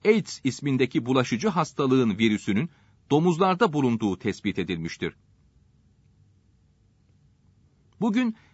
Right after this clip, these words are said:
bütün üniversitelerde okutuluyor ki, doktorluk iki kısımdır. Biri hijyen, sıhhati korumak, ikincisi terapötik, hastaları iyi etmektir. Bunlardan birincisi önce gelmektedir.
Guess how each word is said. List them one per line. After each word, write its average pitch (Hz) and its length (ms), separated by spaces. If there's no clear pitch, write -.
bütün 196 380
üniversitelerde 170 920
okutuluyor 127 680
ki, 190 180
doktorluk 185 520
iki 175 240
kısımdır. 87 540
Biri 139 320
hijyen, 104 420
sıhhati 123 460
korumak, 92 460
ikincisi 131 640
terapötik, 175 640
hastaları 147 640
iyi 139 200
etmektir. 87 580
Bunlardan 226 560
birincisi 165 480
önce 147 260
gelmektedir. 85 720